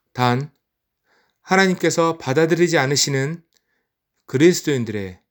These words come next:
모든 불결하고 거룩하지 못한 행실은 하나님께서 불로 태우시고 제거하실 것입니다.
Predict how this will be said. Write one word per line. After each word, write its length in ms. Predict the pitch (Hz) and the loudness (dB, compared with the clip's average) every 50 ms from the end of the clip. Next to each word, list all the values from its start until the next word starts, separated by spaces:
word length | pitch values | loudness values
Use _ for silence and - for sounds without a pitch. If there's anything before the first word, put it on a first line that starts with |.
| _ _ - | _ _ -10
모든 400 | 117 127 139 139 147 147 147 143 | -6 -4 -2 -2 -2 -2 -4 -6
불결하고 840 | 131 - 143 151 160 165 165 160 156 151 151 147 160 165 175 175 - _ _ _ _ | -6 -2 0 2 4 4 4 4 4 2 0 -2 -4 -4 -4 -8 -10 _ _ _ _
거룩하지 540 | - - 117 131 143 165 165 - 170 156 147 | -12 -6 -4 -2 -2 -2 -2 -2 -2 -2 0
못한 280 | 123 123 123 - 135 123 | -2 -2 -2 -2 -2 -2
행실은 540 | 139 143 123 - 131 135 135 120 101 95 _ _ _ _ _ _ _ _ _ _ _ _ | 0 -2 0 -2 0 0 0 -2 -2 -8 _ _ _ _ _ _ _ _ _ _ _ _
하나님께서 840 | _ - - 160 156 151 147 131 - 131 120 - 123 123 120 120 120 _ _ _ _ - | _ -8 -4 -2 0 0 -2 -2 -4 -4 -4 -2 -2 -2 -2 -4 -6 _ _ _ _ -8
불로 680 | - 131 131 127 127 131 131 135 139 143 135 - _ _ _ _ _ _ _ _ _ - | -4 -2 0 0 2 0 0 0 -2 -4 -8 -12 _ _ _ _ _ _ _ _ _ -8
태우시고 680 | - 180 185 185 160 135 - 113 - - 92 90 - _ _ _ _ _ _ _ _ _ _ _ _ _ _ _ | -2 0 2 2 2 0 -4 -6 -8 -14 -18 -18 -20 _ _ _ _ _ _ _ _ _ _ _ _ _ _ _
제거하실 540 | - - 117 117 120 117 131 127 131 123 131 | -12 -6 -2 -2 -2 0 0 -2 -2 -4 -6
것입니다. 560 | - 120 104 - 104 101 95 92 95 98 107 | -8 -8 -10 -10 -10 -12 -12 -12 -14 -18 -20